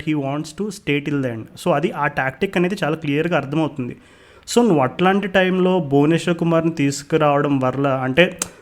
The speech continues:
దాని వెనకాల ఉన్న ఇంటెన్షన్ ఏంటని నాకు అర్థం. ఎందుకంటే, Maxwell is not going to give his wicket.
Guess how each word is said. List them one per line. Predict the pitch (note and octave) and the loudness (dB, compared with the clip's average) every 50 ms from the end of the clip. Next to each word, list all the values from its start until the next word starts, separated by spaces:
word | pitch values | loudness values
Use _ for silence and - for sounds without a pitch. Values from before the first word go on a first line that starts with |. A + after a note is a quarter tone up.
| - - | -6 2
దాని | C#3 D3 D#3 D3+ | 4 4 6 6
వెనకాల | C#3+ C#3+ D3 D#3+ D#3 G3+ G3 | 6 4 4 6 6 6 6
ఉన్న | G3 G3 F#3+ | 6 4 6
ఇంటెన్షన్ | F#3 D#3+ D3 D3 F3 F3 F3+ F3+ - E3 | 6 6 6 6 4 2 2 2 2 2
ఏంటని | D#3+ D#3 D#3 D#3 F3 F#3 | 2 2 2 2 2 2
నాకు | E3+ C#3+ C3+ | 2 2 0
అర్థం. | C3 C3 C#3+ C#3 | 0 0 0 0
ఎందుకంటే, | C3+ C3+ D3 E3+ F3 E3+ F3+ G3 | 2 2 2 2 2 2 2 2
Maxwell | D#3+ C3 B2+ C3 C3 - - F#3+ F#3+ F#3+ F3 | 2 2 0 0 -2 -4 -2 0 0 2 2
is | D#3 D3+ | 2 2
not | D#3 D#3+ D#3+ D#3 | 2 0 0 0
going | E3 E3 E3+ | 0 2 0
to | E3 C#3+ | 0 0
give | C#3 C#3 | -2 -2
his | C#3+ D3+ C3+ C3 | -2 -2 -4 -6
wicket. | B2 A#2+ - C3 B2 | -8 -8 -8 -8 -8